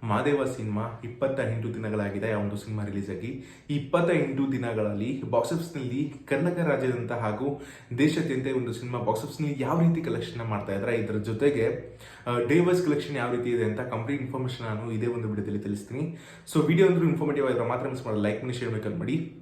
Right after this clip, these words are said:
ಹಾಗೆ ನಿಮ್ಗೇನಾದ್ರೂ ಇನ್ನಿತರ ಸಿನಿಮಾಗಳ ಕಲೆಕ್ಷನ್ ಬಗ್ಗೆ ತಿಳ್ಕೊಬೇಕು ಅಂತ ಕ್ಯೂರಿಯಾಸಿಟಿ ಇದ್ರೆ ಮಿಸ್ ಮಾಡದೆ ನಮ್ಮ ಚಾನಲ್ಗೆ ಸಬ್ಸ್ಕ್ರೈಬ್ ಮಾಡಿ ಅಂತ ಹೇಳ್ತಾ ವಿಡಿಯೋನ ಶುರು ಮಾಡೋಣ.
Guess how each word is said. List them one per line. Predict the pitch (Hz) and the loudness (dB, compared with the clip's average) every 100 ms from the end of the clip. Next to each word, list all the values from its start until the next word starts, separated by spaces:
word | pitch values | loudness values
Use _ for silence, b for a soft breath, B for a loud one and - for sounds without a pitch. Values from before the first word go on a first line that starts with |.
| - | -6
ಹಾಗೆ | 117 113 - B B B 131 | -2 2 0 B B B 0
ನಿಮ್ಗೇನಾದ್ರೂ | 139 147 143 147 143 | 4 4 4 4 2
ಇನ್ನಿತರ | 139 135 131 | 0 -2 -2
ಸಿನಿಮಾಗಳ | 127 127 127 123 | -2 -2 0 0
ಕಲೆಕ್ಷನ್ | 120 120 - 123 | 0 -2 -4 -4
ಬಗ್ಗೆ | 123 120 | -4 -4
ತಿಳ್ಕೊಬೇಕು | 110 107 131 120 117 | -4 -2 -4 -2 -4
ಅಂತ | 110 | -2
ಕ್ಯೂರಿಯಾಸಿಟಿ | 117 117 - 151 147 - | -2 -2 -2 0 0 -4
ಇದ್ರೆ | 107 107 | -4 -4
ಮಿಸ್ | 107 - | -6 -6
ಮಾಡದೆ | 113 | -4
ನಮ್ಮ | 110 104 | -2 -2
ಚಾನಲ್ಗೆ | 107 107 101 104 | -2 -4 -2 -4
ಸಬ್ಸ್ಕ್ರೈಬ್ | - - - 147 123 | -4 -6 -2 0 0
ಮಾಡಿ | 104 | 0
ಅಂತ | 98 | -2
ಹೇಳ್ತಾ | 104 101 95 | -4 -4 -2
ವಿಡಿಯೋನ | 110 120 107 98 | -2 -2 -2 -2
ಶುರು | - 101 | -4 -6
ಮಾಡೋಣ. | 95 | -8